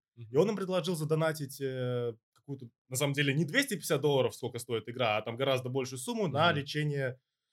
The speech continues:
Speaker 1: э, людей с, э, анеми-, как называется? Забыл,
Speaker 2: <laughs>
Speaker 1: господи,
Speaker 2: Лигма.
Speaker 1: б-, болезнь, болезнь, боже, забыл я название болезни.
Speaker 2: Ну,
Speaker 1: Э, рак чего-то.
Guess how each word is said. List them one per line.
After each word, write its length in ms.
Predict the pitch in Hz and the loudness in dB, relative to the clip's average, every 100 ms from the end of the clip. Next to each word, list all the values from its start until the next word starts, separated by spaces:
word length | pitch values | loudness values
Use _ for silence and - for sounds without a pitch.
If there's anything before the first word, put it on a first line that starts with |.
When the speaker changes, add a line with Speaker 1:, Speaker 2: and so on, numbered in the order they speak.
| _ _ | _ _
Speaker 1:
э, 120 | 117 117 | 0 2
людей 360 | 120 127 135 | 2 2 0
с, 200 | 131 - | 0 -2
э, 240 | 131 127 123 120 _ - _ _ _ _ _ _ _ _ _ _ | 2 4 2 -2 _ -20 _ _ _ _ _ _ _ _ _ _
анеми-, 420 | 123 135 143 151 - _ _ - | -4 0 0 -2 -8 _ _ -12
как 120 | 143 | -10
называется? 640 | 143 139 139 135 135 127 127 _ | -8 -2 0 0 0 -2 -4 _
Забыл, 300 | 123 135 131 | -10 -4 2
Speaker 2:
<laughs> 180 | 143 165 | 4 4
Speaker 1:
господи, 180 | 151 156 | 4 8
Speaker 2:
Лигма. 380 | 185 170 151 147 143 | 8 8 8 8 6
Speaker 1:
б-, 60 | |
болезнь, 440 | 156 151 170 170 - | 4 2 4 2 6
болезнь, 420 | - 427 311 339 - - | 8 8 8 6 8 10
боже, 220 | 480 - | 10 8
забыл 280 | 147 147 165 | 4 -2 0
я 60 | |
название 360 | 156 143 147 143 | 0 0 0 0
болезни. 480 | 139 139 139 123 107 _ _ _ _ _ _ _ _ _ _ | 0 0 0 -2 -10 _ _ _ _ _ _ _ _ _ _
Speaker 2:
Ну, 300 | 156 156 180 | -2 4 6
Speaker 1:
Э, 240 | 170 156 151 | 8 8 8
рак 260 | 170 175 | 6 4
чего-то. 580 | - 165 151 170 165 131 | 0 -2 0 0 0 -4